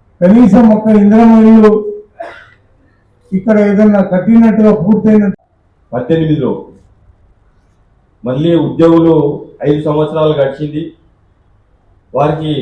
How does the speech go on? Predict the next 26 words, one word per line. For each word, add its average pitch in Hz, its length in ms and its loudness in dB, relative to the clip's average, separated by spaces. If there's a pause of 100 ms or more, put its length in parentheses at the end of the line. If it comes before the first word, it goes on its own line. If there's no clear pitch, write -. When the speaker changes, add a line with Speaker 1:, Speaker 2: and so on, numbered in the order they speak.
(540)
Speaker 2:
కడుపు 143 300 -2
నిండా 165 260 0 (800)
భోజనం 170 480 -2
పెడితేనే 160 400 -2 (160)
వాళ్ళు 143 260 -4
చేతి 143 240 -4
నిండా 156 220 -4 (580)
పనిచేస్తారు, 151 680 -4 (760)
మరి 123 180 -8
పేద 143 240 -2
ప్రజలకు 151 380 -4 (100)
సేవలు 143 280 -2
అందిస్తారని 135 460 -8
చెప్పి 127 260 -10 (340)
మరీ 120 260 -10
దఫా 127 300 -4 (260)
ముప్పై 139 300 -8
శాతం 127 320 -6 (720)
పీఆర్సీ 143 380 -2
ఫిట్మెంట్ 127 400 -10
పెంచండి. 110 380 -8
అంటే 165 180 -6 (800)
బీఆర్ఎస్ 170 500 0
హయాంలోని 160 640 0
పది 143 220 -6
సంవత్సరాల 147 440 -8